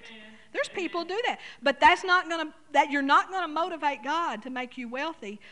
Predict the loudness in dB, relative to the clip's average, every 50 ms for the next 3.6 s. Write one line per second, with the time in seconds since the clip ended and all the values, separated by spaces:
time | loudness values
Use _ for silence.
0 | -20 -14 -12 -10 -8 -2 2 2 2 2 0 -4 -4 -4 -4 -4 -4 -4 -4 -2
1 | -2 0 2 2 2 0 -2 -4 -6 -8 -10 -16 -20 -20 -14 -8 -4 -4 -2 0
2 | 0 0 0 -2 -4 -6 -8 -8 -6 -6 -4 -2 -2 -2 -2 -4 -6 -10 -10 -10
3 | -8 -6 -6 -6 -6 -8 -6 -2 0 0 2 0